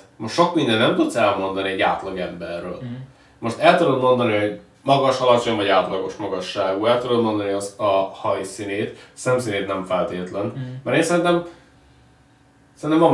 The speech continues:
Speaker 1: vagy három ember, akinek tudom, milyen a szeme színe.
Speaker 2: Mhm.
Speaker 1: Én,
Speaker 2: Igen, én
Speaker 1: én
Speaker 2: is, hogy belegondolok, akkor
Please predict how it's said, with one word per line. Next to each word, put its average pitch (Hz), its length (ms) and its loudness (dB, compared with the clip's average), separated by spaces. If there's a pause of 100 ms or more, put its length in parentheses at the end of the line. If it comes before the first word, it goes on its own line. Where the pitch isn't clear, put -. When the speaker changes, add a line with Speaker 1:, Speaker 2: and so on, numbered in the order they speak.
Speaker 1:
vagy 120 120 2
három 110 360 8
ember, 107 220 2
akinek 104 220 0
tudom, 104 200 -2
milyen 98 260 0
a 95 60 -2
szeme 104 280 -2
színe. 120 300 0
Speaker 2:
Mhm. - 560 -6
Speaker 1:
Én, 117 60 -2
Speaker 2:
Igen, 143 240 -2
én 151 80 -6
Speaker 1:
én 156 80 -2
Speaker 2:
is, - 100 -2
hogy 143 200 -2
belegondolok, 139 640 -2
akkor 139 540 -6